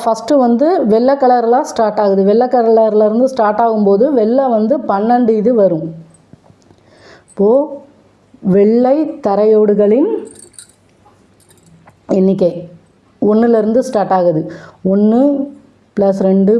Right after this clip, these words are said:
பிளஸ் மூணு ப்ளஸ்ன்னு போய்க்கிட்டே இருந்துட்டு எவ்வளோ இது வருது?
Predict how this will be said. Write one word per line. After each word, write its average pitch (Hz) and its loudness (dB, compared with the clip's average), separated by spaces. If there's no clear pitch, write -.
பிளஸ் 208 -2
மூணு 202 0
ப்ளஸ்ன்னு 196 0
போய்க்கிட்டே 196 0
இருந்துட்டு 190 0
எவ்வளோ 220 0
இது 220 0
வருது? 208 0